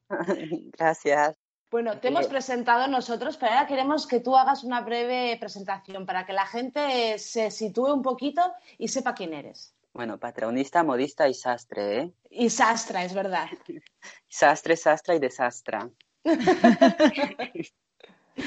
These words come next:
Speaker 1: Bueno, pues soy Michelle Lima, diseñadora creativa,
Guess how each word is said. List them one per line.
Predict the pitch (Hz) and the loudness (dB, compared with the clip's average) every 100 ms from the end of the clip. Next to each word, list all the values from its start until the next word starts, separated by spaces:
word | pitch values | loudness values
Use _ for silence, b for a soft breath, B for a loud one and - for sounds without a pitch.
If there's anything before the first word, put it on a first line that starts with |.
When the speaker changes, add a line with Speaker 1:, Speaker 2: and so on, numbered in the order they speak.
| B B B 156 | B B B 2
Speaker 1:
Bueno, | 147 156 | 4 4
pues | 165 | 2
soy | - 151 | 2 2
Michelle | 143 - 135 | 2 2 2
Lima, | 135 151 196 | 4 2 2
diseñadora | 202 143 139 127 120 120 120 120 | 0 0 -2 0 0 2 2 0
creativa, | 120 117 110 - 139 185 | 2 2 2 2 2 2